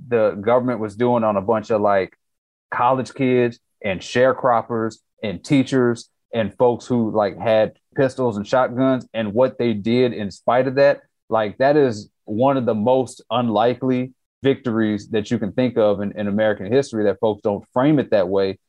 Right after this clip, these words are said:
But, you know, a lot of these wars have been fought to preserve democracy, or, or so I've been told.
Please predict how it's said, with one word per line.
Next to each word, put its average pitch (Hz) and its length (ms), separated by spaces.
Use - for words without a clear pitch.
But, 110 420
you 131 120
know, 101 300
a 104 40
lot 131 180
of 135 60
these 120 140
wars 127 260
have 113 80
been 110 140
fought 135 300
to - 60
preserve 104 420
democracy, 98 680
or, 104 220
or 101 140
so 110 200
I've 95 160
been 95 120
told. 123 440